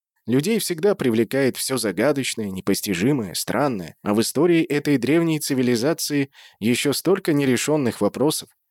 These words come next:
Но при этом, что удивительно, при всей нехватке информации древнеегипетская культура очень цельна, своеобразна и самодостаточна. И доказательством этому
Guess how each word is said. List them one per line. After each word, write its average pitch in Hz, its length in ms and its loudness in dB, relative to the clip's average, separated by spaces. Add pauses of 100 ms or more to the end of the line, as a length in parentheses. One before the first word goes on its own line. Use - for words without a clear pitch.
(360)
Но 85 100 -2
при 113 140 -2
этом, 113 280 -2
что - 200 -2
удивительно, 107 680 -2 (260)
при 107 160 -2
всей 160 260 0
нехватке 139 540 -2
информации 104 640 -2
древнеегипетская 117 920 0
культура 147 540 2
очень 147 340 0
цельна, 156 500 -2 (200)
своеобразна 120 840 0
и 123 140 -4
самодостаточна. 120 1000 -2 (680)
И 98 60 -2
доказательством 170 840 -2
этому 151 460 0